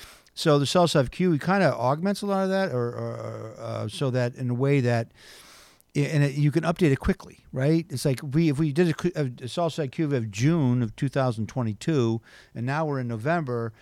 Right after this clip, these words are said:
and your client, "Hey, Jeff, can you come in and, and roll this forward five months?" You guys, you already have everything ready to go, and you just kind of, you know, I mean, there's work involved, but it's not like you have to start from scratch. You know, within a, within a couple days or a week,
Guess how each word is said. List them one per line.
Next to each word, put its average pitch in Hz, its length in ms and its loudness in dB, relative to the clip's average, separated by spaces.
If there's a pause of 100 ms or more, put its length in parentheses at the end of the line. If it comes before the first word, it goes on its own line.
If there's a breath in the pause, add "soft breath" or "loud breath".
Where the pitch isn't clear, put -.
(240 soft breath)
and 127 260 -8
your 127 80 -6
client, 151 300 -2
"Hey, 139 260 0 (380)
Jeff, 156 240 0
can 135 160 2
you 120 60 0
come 160 200 2
in 156 140 4
and, 120 240 0
and 117 180 -4
roll 131 160 2
this 123 140 0
forward 175 400 0
five 107 280 -6
months?" 123 220 -4
You 196 60 -10
guys, 190 340 -8
you 170 140 -6
already 190 160 -4
have 165 560 -2
everything 143 440 -4
ready 151 280 -2
to 123 80 -6
go, 139 480 0 (440 loud breath)
and 147 140 -4
you 151 80 -2
just 165 160 -2
kind 156 160 -4
of, 131 300 -2
you 151 100 -6
know, 107 240 -6 (220)
I - 20 -16
mean, 131 120 -4
there's 120 160 -4
work 202 220 0
involved, 117 360 -2
but 123 80 -4
it's 117 140 -8
not 160 180 -4
like 135 140 -6
you 131 40 -6
have 117 60 -8
to 107 40 -8
start 131 240 -6
from 107 120 -10
scratch. - 520 -14 (460)
You 139 120 -8
know, 127 100 -2
within 147 280 0
a, 139 140 -4
within 139 320 -4
a 139 60 -6
couple 156 260 -6
days 135 300 -2
or 131 60 0
a 135 40 0
week, 185 380 -2